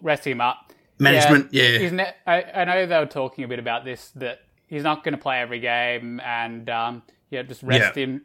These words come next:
Speaker 1: at the appropriate time. So it might be, you know, one on, one off, two on, one off. So he'd be luck-, lucky to play half the games for the rest of the season. But, you know, if he's playing, he's probably gonna kick two or three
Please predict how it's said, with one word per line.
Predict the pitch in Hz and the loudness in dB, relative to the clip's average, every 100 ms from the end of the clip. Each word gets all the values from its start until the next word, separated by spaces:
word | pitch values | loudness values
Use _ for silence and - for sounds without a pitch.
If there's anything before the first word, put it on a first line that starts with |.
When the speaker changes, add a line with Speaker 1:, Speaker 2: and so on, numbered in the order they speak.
| - | -12
Speaker 1:
at | 139 | -8
the | 139 | -6
appropriate | 135 123 127 - | -6 -6 -8 -4
time. | 123 123 | -2 -2
So | 117 127 | -4 -8
it | 135 | -6
might | 131 120 - | -6 -6 -6
be, | 127 | -6
you | 120 | -4
know, | 117 117 - - _ _ _ | -6 -8 -14 -20 _ _ _
one | 139 131 127 | -2 0 0
on, | 127 | 0
one | 123 127 | -2 -2
off, | 127 - | -2 -6
two | - 143 131 | -6 -2 0
on, | 123 123 123 _ _ - | 0 -2 -12 _ _ -6
one | 135 123 | -4 -2
off. | 123 - | -6 -6
So | 135 123 123 _ _ - _ | -2 -2 -4 _ _ -20 _
he'd | - 151 | -8 -2
be | 156 | 2
luck-, | 156 165 - - | 4 4 2 -4
lucky | 151 170 | -2 -2
to | 139 | -4
play | - 117 | -2 -2
half | 117 113 - | 0 -2 -4
the | 123 | -6
games | 117 113 | -6 -6
for | 135 | -8
the | |
rest | 120 - | -10 -8
of | 135 | -8
the | |
season. | 135 127 120 127 120 | -6 -6 -6 -8 -4
But, | 123 127 - _ _ - | -4 -4 -10 _ _ -6
you | 170 | 0
know, | 151 | 0
if | 147 | 0
he's | 151 | -6
playing, | - 170 170 165 | 0 2 2 0
he's | 165 175 | -6 -6
probably | - 185 196 | -2 0 0
gonna | 156 131 | -2 -4
kick | - 135 - | -6 -10 -8
two | 135 | -6
or | 120 | -6
three | - 127 120 123 | -6 -8 -6 -8